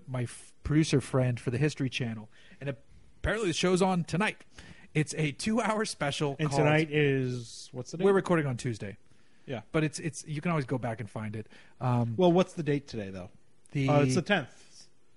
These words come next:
Speaker 1: Yeah, the
Speaker 2: Yeah.
Speaker 1: tenth. Um,
Speaker 2: Um,
Speaker 1: there's a special, it's a two-hour special on History Channel called Truck Wars, and it's about the history of American trucks. Apparently, I get decent screen time, and I'm on this show.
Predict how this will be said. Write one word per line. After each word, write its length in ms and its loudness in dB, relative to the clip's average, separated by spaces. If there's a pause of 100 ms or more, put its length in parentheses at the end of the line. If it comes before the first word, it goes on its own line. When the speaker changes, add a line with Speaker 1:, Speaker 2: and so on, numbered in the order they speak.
(180)
Speaker 1:
Yeah, 80 -20 (200)
the 100 -10
Speaker 2:
Yeah. 80 -4 (100)
Speaker 1:
tenth. 180 -12 (140)
Um, 260 2
Speaker 2:
Um, 220 -4 (260)
Speaker 1:
there's 180 4
a 80 4
special, 720 0
it's 140 -2
a 40 -2
two-hour 800 2
special 680 -2
on 360 2
History 320 -2
Channel 320 -2
called 420 -4 (100)
Truck 400 0
Wars, 400 2
and 120 -2
it's 140 -2
about 420 2 (300)
the 80 -2
history 520 0
of 100 0
American 480 0
trucks. 400 0 (320)
Apparently, 720 -4
I 80 0
get 280 -2
decent 360 0
screen 420 -4
time, 360 -6
and 60 -4
I'm 80 0
on 180 2
this 120 0
show. 420 0